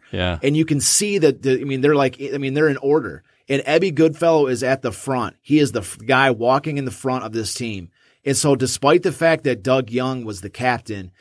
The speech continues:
Speaker 2: they looked at Ebby as the, I mean, he was the
Speaker 1: Right.
Speaker 2: guy. And I mean, in, in this, this picture is just, it's one of my absolute favorite pictures for the,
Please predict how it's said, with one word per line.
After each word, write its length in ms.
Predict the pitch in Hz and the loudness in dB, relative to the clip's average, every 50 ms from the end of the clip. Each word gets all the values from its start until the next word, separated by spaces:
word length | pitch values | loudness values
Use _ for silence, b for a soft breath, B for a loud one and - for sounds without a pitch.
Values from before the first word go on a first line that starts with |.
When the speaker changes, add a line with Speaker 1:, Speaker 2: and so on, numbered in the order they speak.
| _ _ _ _ - | _ _ _ _ -6
Speaker 2:
they 300 | 98 131 135 151 151 147 | 0 2 4 6 6 4
looked 320 | 143 143 147 147 147 - | 4 4 4 2 4 2
at 140 | 147 131 - 120 | 0 0 2 0
Ebby 360 | 127 135 131 127 120 113 - | -2 -2 -2 -2 -2 -2 -4
as 180 | 107 101 92 | -4 -6 -6
the, 160 | 95 113 107 95 | -6 -6 -6 -6
I 20 | |
mean, 160 | 113 117 110 | -8 -8 -8
he 180 | 104 107 135 139 | -4 0 0 2
was 180 | 135 135 113 | 2 2 2
the 40 | 98 92 | 4 2
Speaker 1:
Right. 140 | 87 87 | 2 2
Speaker 2:
guy. 440 | 113 113 113 117 98 85 80 - - - b b b b b b - 120 | 0 2 2 2 0 -2 -6 -12 -16 -18 b b b b b b -6 -4
And 80 | 127 | -2
I 40 | 135 | 0
mean, 160 | 135 131 131 127 | 0 0 0 0
in, 220 | 120 135 135 143 | 0 0 0 0
in 120 | 127 135 | 0 0
this, 160 | 139 131 - - _ - | 0 0 -2 -4 _ -4
this 200 | 135 131 123 - | -2 -2 -2 0
picture 420 | - 165 190 - - - 156 127 | 2 2 2 2 2 4 4 4
is 160 | 120 117 101 | 4 2 0
just, 420 | - 135 135 127 123 110 - - - - | 2 2 2 4 2 0 -4 -8 -8 -6
it's 220 | 117 127 120 - | -4 -4 -4 -4
one 180 | 131 143 147 151 | -4 -4 -4 -2
of 60 | 143 | -2
my 120 | 127 120 | -2 -4
absolute 480 | - 113 123 127 123 - - 143 123 104 | -2 -2 -4 -2 -2 -2 -2 -2 -2 -2
favorite 300 | - - 127 127 120 113 | -2 -2 0 0 -2 -2
pictures 320 | - 123 131 123 127 117 - | -6 -8 -8 -8 -6 -8 -8
for 120 | - 113 | -8 -8
the, 100 | 107 101 | -10 -12